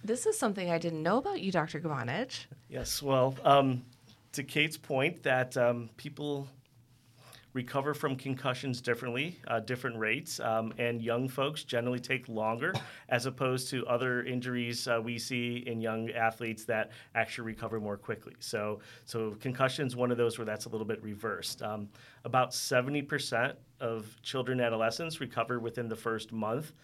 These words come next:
Speaker 2: about ninety percent within the first three months. We also, based on higher level adult athletes, know that they're rec-,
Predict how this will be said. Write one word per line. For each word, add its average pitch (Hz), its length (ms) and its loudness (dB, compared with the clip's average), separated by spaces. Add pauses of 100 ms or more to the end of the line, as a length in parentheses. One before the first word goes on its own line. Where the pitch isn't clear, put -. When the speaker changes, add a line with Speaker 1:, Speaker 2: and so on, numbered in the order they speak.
(200)
Speaker 2:
about 117 300 2
ninety 120 340 2
percent 123 380 -2
within 110 260 -6
the 107 100 -4
first 104 400 -6
three 113 220 -8
months. - 460 -12 (680)
We 120 100 2
also, 143 540 8
based 127 460 2
on 117 440 4
higher 123 380 4
level 127 340 4
adult 156 440 2
athletes, 117 680 2 (440)
know 127 300 4
that 120 260 4
they're 139 120 4
rec-, 131 180 0